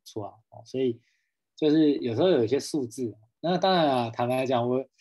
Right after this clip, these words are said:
呃，我不知道 <laughs> 大家会不会去想这个啊，因为有时候我会也很好奇说，“那七十趴哪来的？<laughs> 怎么知道是七十趴？”但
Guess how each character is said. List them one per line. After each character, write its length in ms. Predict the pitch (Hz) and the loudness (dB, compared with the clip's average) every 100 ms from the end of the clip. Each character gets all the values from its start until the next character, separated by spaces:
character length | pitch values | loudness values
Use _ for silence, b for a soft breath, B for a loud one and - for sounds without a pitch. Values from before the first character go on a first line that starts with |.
| b b b _ _ _ _ | b b b _ _ _ _
呃， 220 | 143 135 | -4 -2
我 60 | 135 | 0
不 80 | 170 | 2
知 80 | |
道 60 | 196 | 2
<laughs> 260 | - 180 190 | 2 0 2
大 80 | |
家 120 | 180 180 | 4 4
会 60 | |
不 60 | 175 | 4
会 280 | 170 170 - | 4 2 -2
去 120 | - 175 | -2 -2
想 260 | - 110 | -2 -6
这 80 | 123 | -6
个 160 | 123 113 | -4 -2
啊， 100 | 123 | -2
因 60 | |
为 120 | 165 | 0
有 100 | 135 | 0
时 100 | 110 | 2
候 120 | 147 127 | 0 0
我 100 | 123 | 0
会 260 | 135 123 | -2 -2
也 80 | 117 | -4
很 60 | 110 | -2
好 140 | 127 | -2
奇 160 | 117 107 | -2 -6
说 180 | 117 113 | -8 -6
，“那 100 | 135 | -4
七 200 | 117 131 | -6 -8
十 100 | 120 | -6
趴 160 | 117 120 | -4 -4
哪 100 | 120 | -4
来 80 | 104 95 117 | -10 -14 -16
的？ 680 | 123 - 208 208 208 - - 311 294 294 | -16 -6 -2 0 0 -2 -2 -2 0 0
<laughs> 0 | - | -2
怎 100 | 123 | -2
么 120 | 123 | -2
知 140 | 120 | -2
道 160 | 147 139 | 0 2
是 100 | 143 | 0
七 180 | - 131 | -2 -6
十 140 | 123 | -6
趴？” 200 | 107 110 | -8 -6
但 240 | 135 147 | -2 -2